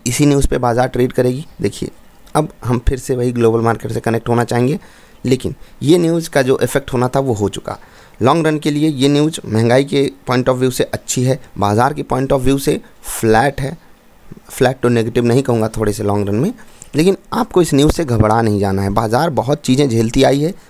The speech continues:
बाजार में बहुत उतार चढ़ाव आते रहते हैं। आपको अपने प्रोसेस पे विश्वास करना है, चाहे आप ट्रेडिंग कर रहे हो, चाहे आप इन्वेस्टिंग कर रहे हो। इन्वेस्टिंग स्टोरी जो भी आपके पास है उसको संभाल करके रखिए, उस पे विश्वास करके पैसे डालते रहिए, स्मार्ट एसआईपी करते रहिए।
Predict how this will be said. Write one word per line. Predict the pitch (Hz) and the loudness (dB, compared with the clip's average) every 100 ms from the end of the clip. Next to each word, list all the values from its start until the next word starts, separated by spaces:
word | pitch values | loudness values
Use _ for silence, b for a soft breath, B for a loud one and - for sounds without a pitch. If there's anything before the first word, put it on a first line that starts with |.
| - | -2
बाजार | 113 127 147 | 2 2 2
में | 139 | 0
बहुत | 117 135 | 0 0
उतार | 110 123 | 0 0
चढ़ाव | 131 120 127 | 0 0 2
आते | 123 - 110 | 2 2 -2
रहते | 101 - | -2 -8
हैं। | 110 - B B | -12 -14 B B
आपको | 147 160 180 | -2 0 0
अपने | 170 156 | 0 -2
प्रोसेस | - 117 - 139 | 0 -2 0 -2
पे | - 135 - - | 0 0 -2 -12
विश्वास | 110 - 110 127 | -10 -4 0 0
करना | - 120 127 | -2 0 2
है, | 131 180 B - | 0 -4 B -4
चाहे | 120 127 | 0 0
आप | 151 | 0
ट्रेडिंग | 110 107 131 | 2 2 2
कर | 135 | 2
रहे | 135 | 2
हो, | 160 | 2
चाहे | 117 117 | 2 2
आप | 120 | 2
इन्वेस्टिंग | 110 107 101 131 | 0 -2 -2 -2
कर | 139 139 | -2 -2
रहे | |
हो। | 185 B B - | -4 B B -2
इन्वेस्टिंग | 160 156 170 165 | 2 2 0 -6
स्टोरी | - 117 143 196 - b b - | -2 2 2 0 -8 b b -10
जो | 117 143 | -2 0
भी | 160 | 0
आपके | 139 - | -2 -4
पास | - 135 127 | -2 -2 -2
है | 151 - - | -8 -8 -8
उसको | - 135 | -2 -2
संभाल | 127 113 127 | 0 0 0
करके | 127 131 | 0 0
रखिए, | 123 - 147 | -2 -2 -2
उस | - - | -4 -4
पे | 123 | -4
विश्वास | 110 - 117 | -4 -2 -4
करके | - 110 123 | -2 -4 -2
पैसे | - 107 113 | -2 -2 0
डालते | 107 104 - | 0 0 -2
रहिए, | 127 131 | 0 0
स्मार्ट | - 110 110 | 2 0 0
एसआईपी | 104 107 110 | -2 -2 -4
करते | 104 110 - | -2 0 2
रहिए। | 135 139 156 | 2 2 -2